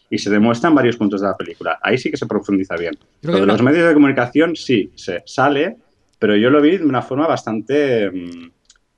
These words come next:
Speaker 1: eh, relajada, ¿no? O sea, no, no, no ha profundizado ahí en, en ese tema que, que la gente dice, "Oh, sí, porque los medios de comunicación y tal", sí, se trata el tema, pero no creo que se profundice tampoco mucho. O sea,
Speaker 2: Yo, yo
Speaker 1: se
Speaker 2: creo que hay
Speaker 1: trata
Speaker 2: como una especie de ataque a las apariencias, ¿no? Porque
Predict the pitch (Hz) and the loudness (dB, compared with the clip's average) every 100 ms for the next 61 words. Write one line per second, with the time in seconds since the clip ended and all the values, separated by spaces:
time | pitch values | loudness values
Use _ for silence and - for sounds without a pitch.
0 | _ 98 101 95 101 95 - 107 92 82 | _ -4 -2 0 0 -2 0 -2 0 -2
1 | 98 92 95 101 95 98 104 104 98 123 | -4 -6 -6 -4 -4 -2 -4 -2 -4 -2
2 | 127 131 123 117 113 110 82 78 78 78 | 0 0 0 0 2 0 -2 -2 -6 -8
3 | - 85 - 87 92 90 101 117 82 76 | -12 -12 -10 -8 -6 -4 -4 -4 -8 -6
4 | 80 95 87 104 143 - 147 113 107 - | -6 -6 -8 -6 -8 -2 -4 -2 -6 -6
5 | _ _ - 98 113 143 147 135 131 123 | _ _ -6 0 4 4 4 2 0 -2
6 | 139 143 139 151 143 - - 127 127 - | -2 -2 0 -2 -2 -10 -4 -2 0 2
7 | 120 123 135 131 143 156 180 - 104 101 | 2 4 2 2 2 4 0 0 0 0
8 | 110 123 120 113 107 101 107 98 98 92 | 0 0 0 -2 -2 -2 0 -2 -2 -6
9 | 82 85 80 76 - - - - 147 156 | -8 -8 -8 -10 -18 -10 -6 -6 -8 -6
10 | 170 214 226 196 185 180 170 - 165 151 | 0 2 2 2 -2 -4 -6 -6 -4 -2
11 | 147 139 135 123 101 104 113 104 113 170 | -2 -2 -4 -4 -6 -6 -8 -8 -10 -8
12 | 143 120 110 110 | -8 -10 -12 -14